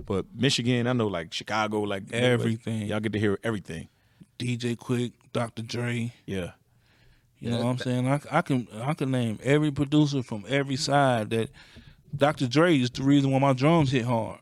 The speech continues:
Speaker 2: So I might take the soul that Kanye and Just Blaze was doing and slap it on some,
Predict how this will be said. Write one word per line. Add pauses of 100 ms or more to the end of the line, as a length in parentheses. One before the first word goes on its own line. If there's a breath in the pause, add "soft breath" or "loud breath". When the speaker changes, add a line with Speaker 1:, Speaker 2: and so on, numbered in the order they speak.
(120)
Speaker 2:
So
I
might
take (400 loud breath)
the
soul (140)
that
Kanye
and
Just
Blaze
was
doing
and
slap
it
on
some,